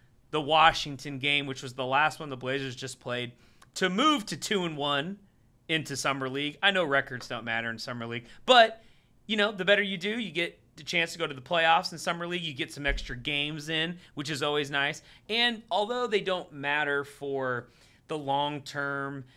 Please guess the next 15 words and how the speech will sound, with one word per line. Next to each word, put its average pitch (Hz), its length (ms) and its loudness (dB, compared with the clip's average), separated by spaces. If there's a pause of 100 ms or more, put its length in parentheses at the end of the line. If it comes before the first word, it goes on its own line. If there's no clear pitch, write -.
(160)
you 131 80 -8
know, 131 80 -4
records 156 720 0
and 147 100 -4
all 147 120 0
that 151 120 -2
kind 147 160 -4
of 135 60 -10
stuff, 151 240 -4
to - 100 -14
these 277 220 -6
guys 214 280 6
playing 151 380 0
out 160 140 -2
here, 160 320 -4